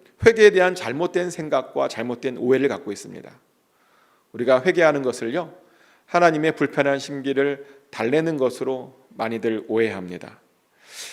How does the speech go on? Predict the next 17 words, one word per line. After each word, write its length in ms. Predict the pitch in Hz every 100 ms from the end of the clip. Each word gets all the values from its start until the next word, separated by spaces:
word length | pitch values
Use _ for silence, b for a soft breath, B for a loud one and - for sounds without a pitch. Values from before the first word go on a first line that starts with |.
| B
그래서 420 | 233 240 226 233
하나님을 720 | 160 269 269 247 247 254 233
달랜다며, 800 | - 147 214 233 196 196 226 240 - - _ _ _ _ -
어, 100 | 190
굉장히 520 | 247 247 254 269 220
어려운 720 | - 151 202 240 180 104 -
고행 380 | - 180 262 277
같은 360 | 190 - 196
것을 320 | 175 147 165 151
하죠. 420 | 120 214 247 B B B B B
하지 220 | 247 262
않아도 380 | 160 226 269 254
되는 280 | 247 254
쓸데없는 640 | 214 254 247 240 220 226 170
어려운 360 | 151 190 190
일을 160 | 180 190
자처하며 680 | 135 - 165 147 160 240